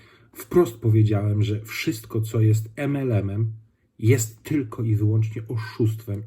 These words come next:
i dojeniem ludzi, którzy mają sen o jakimś, nazwijmy to,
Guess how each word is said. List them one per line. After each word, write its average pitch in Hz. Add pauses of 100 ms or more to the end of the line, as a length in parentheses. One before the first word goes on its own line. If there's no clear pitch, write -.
i 113 (340)
dojeniem 110 (120)
ludzi, 107
którzy 110
mają 113
sen 139
o 98
jakimś, 107 (1300)
nazwijmy 113
to, 110